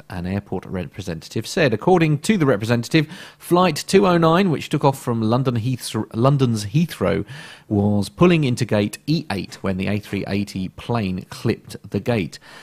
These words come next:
The plane landed at seven oh two P M. No injuries were reported. Airport workers are expected to repair the gate Wednesday, and repairs will be done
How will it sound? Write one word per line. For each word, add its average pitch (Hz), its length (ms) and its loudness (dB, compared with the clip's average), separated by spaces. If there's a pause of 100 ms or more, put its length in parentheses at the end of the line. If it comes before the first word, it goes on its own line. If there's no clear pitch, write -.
(240)
The 110 100 0
plane 151 460 0
landed 135 460 2
at 117 100 0
seven 156 380 2
oh 131 100 4
two 110 240 0
P 98 300 -2
M. 82 180 -6
No 92 200 -2
injuries 87 580 -8
were 87 140 -10
reported. 107 680 -4 (340)
Airport 143 400 4
workers 120 600 4
are 107 140 0
expected - 500 -4
to - 100 -10
repair 139 380 2
the 131 100 -2
gate 85 260 -4
Wednesday, 82 360 -6
and 80 160 -10
repairs 87 500 -6 (300)
will 95 120 -4
be 98 140 -6
done 95 380 0